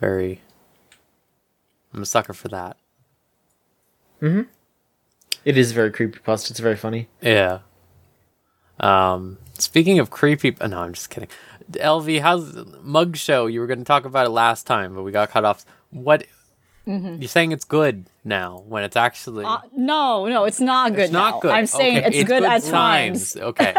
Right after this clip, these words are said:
Speaker 3: <laughs>
Speaker 1: okay, okay,
Speaker 3: It's
Speaker 1: okay,
Speaker 3: good
Speaker 1: okay.
Speaker 3: at times. Um, <laughs> um,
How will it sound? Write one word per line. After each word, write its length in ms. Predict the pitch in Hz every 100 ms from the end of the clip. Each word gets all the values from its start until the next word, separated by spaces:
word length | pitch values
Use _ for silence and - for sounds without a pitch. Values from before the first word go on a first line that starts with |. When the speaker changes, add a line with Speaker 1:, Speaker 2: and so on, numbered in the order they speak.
| 392
Speaker 3:
<laughs> 120 | -
Speaker 1:
okay, 500 | 294 123 - 101 90
okay, 300 | 107 - 98
Speaker 3:
It's 100 | 233
Speaker 1:
okay, 80 | -
Speaker 3:
good 240 | 262 330 320
Speaker 1:
okay. 100 | 240
Speaker 3:
at 240 | 254 -
times. 880 | - 262 226 196 175 160 170 - - -
Um, 460 | 208 208 208 226
<laughs> 800 | - 349 - 359 - 370 _ 294 - _ _ _ _ _ _ _ _ _ _ _ _ -
um, 440 | 208 208 202